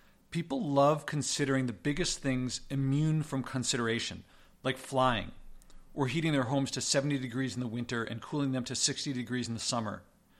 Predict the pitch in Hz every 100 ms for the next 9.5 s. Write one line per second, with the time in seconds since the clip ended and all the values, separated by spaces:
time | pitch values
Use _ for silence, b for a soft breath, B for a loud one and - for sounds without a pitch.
0 | b b - 151 156 147 131 131 131 -
1 | 131 117 120 113 113 120 117 95 127 117
2 | 104 B B B - 143 - 139 - -
3 | 160 139 131 110 - 147 131 139 - 127
4 | 123 123 117 98 135 127 117 113 - 127
5 | 123 120 117 117 127 - 117 107 107 127
6 | 113 117 95 - - _ b b b b
7 | b b b - 143 131 156 147 180 180
8 | 131 - 135 127 123 117 - - 123 113
9 | 120 - 143 104